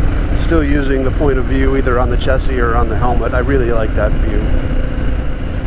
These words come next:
But all the videos that I'm watching, I really, really like the, uh, Insta three sixty view. It'd be nice to be able to get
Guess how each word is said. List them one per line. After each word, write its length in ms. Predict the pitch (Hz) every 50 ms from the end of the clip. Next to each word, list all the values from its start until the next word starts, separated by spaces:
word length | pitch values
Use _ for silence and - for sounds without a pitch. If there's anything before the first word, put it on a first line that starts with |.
| - - - - - - - - - - - - - - - - - - - -
But 80 | 123 127
all 100 | 147 156
the 100 | 156 151
videos 500 | - 156 151 151 143 143 135 131 131 -
that 140 | 127 123 117
I'm 140 | 117 117 -
watching, 380 | 135 147 143 - - 131 113
I 100 | 110 107
really, 500 | 110 - 147 170 165 143 131 127 127 123 120 110 - - - - - - -
really 480 | 120 139 139 139 135 127 120 120 113 107
like 220 | 113 110 110 107 107 - - -
the, 400 | - - 107 - - 98 101 104
uh, 220 | 104 101 101 - - -
Insta 340 | 95 90 98 101 - - -
three 120 | - 110 113
sixty 380 | - - 110 - - - -
view. 220 | - - - - - - - - - - - - - - - - - - - - - - - - - - - - -
It'd 100 | - -
be 80 | 135
nice 240 | 127 131 131 131 120 -
to 80 | -
be 120 | - - 120
able 220 | 120 123 117 117
to 80 | 117 120
get 240 | - 123 123 131